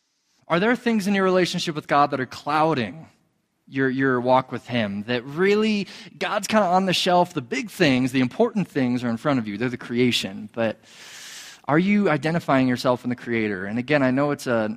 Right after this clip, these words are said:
it's an introductory and elementary idea, but we, we tend to need reminders of them from time to time.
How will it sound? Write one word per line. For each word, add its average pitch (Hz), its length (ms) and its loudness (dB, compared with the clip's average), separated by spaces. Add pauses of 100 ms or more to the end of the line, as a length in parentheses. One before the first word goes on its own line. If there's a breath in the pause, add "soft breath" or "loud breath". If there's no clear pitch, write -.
(160)
it's - 140 -16
an 104 140 -10
introductory 143 640 -2
and 131 80 0
elementary 135 520 0
idea, 120 480 0
but 117 300 -4
we, 127 240 0
we 123 140 -2
tend 147 300 -2
to 117 360 2 (160)
need 151 180 0
reminders 127 560 0
of 98 140 -12
them 101 180 -6
from 113 160 -8
time 107 220 -6
to 95 60 -18
time. 90 420 -14